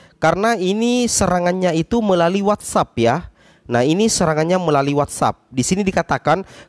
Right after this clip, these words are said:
kembali beredar pesan melalui WhatsApp. Nah, jadi ini sangat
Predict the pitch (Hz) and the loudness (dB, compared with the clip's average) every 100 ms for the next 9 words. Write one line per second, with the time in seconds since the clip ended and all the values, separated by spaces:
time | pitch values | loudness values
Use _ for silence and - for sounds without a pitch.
0 | - 180 180 170 185 214 233 233 170 165 | -2 0 0 0 2 2 -2 -2 0 0
1 | 156 135 123 160 202 208 - - _ - | -2 -2 0 0 -2 -6 -10 -20 _ -20
2 | - - 151 - 196 208 170 151 131 123 | -12 -2 -2 0 -2 0 2 2 2 0
3 | 143 175 175 160 180 - - 147 - _ | -2 -2 0 0 -2 -4 -2 -2 -4 _
4 | - 120 123 113 107 143 214 262 220 202 | -10 -2 0 0 2 0 0 -2 -2 -4
5 | 240 - 185 170 | -4 -2 -2 -2